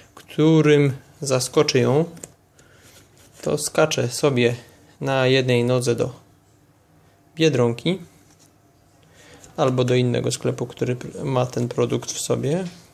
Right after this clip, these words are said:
znaczy w sprzedaży, i przygotowuje w domu taki produkt i zaprasza sobie kobietę do domku i karmi ją takim jedzeniem.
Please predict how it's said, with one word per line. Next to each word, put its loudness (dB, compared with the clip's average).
znaczy -8
w -8
sprzedaży, 0
i 0
przygotowuje 2
w -6
domu -2
taki -6
produkt -4
i -4
zaprasza -2
sobie -8
kobietę -6
do -6
domku 2
i -20
karmi 2
ją 2
takim -2
jedzeniem. 2